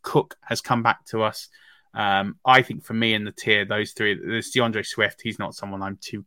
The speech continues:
keen on. Um, but maybe at this round, he's actually quite a good value, um, 'cause he's probably the lead back in a committee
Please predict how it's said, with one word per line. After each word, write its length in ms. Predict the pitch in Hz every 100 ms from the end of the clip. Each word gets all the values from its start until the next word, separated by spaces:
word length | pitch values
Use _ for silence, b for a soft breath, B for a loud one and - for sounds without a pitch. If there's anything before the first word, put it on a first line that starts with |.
| -
keen 400 | - 101 98 95
on. 320 | 95 98 95 b b b b _
Um, 600 | - 101 98 98 98 - _
but 140 | - 147
maybe 220 | 165 170
at 60 |
this 160 | 123 -
round, 220 | 104 101
he's 140 | 101 - -
actually 280 | 113 -
quite 200 | - -
a 60 | 98
good 120 | 98
value, 340 | 95 101 110 113 - _
um, 460 | 104 101 101 101 107 _ _ _ -
'cause 120 | 104
he's 120 | 95
probably 220 | 107 104
the 120 | 98
lead 280 | 95 101 101
back 300 | 104 101 -
in 80 | 101
a 40 |
committee 600 | 98 107 101 - 104 110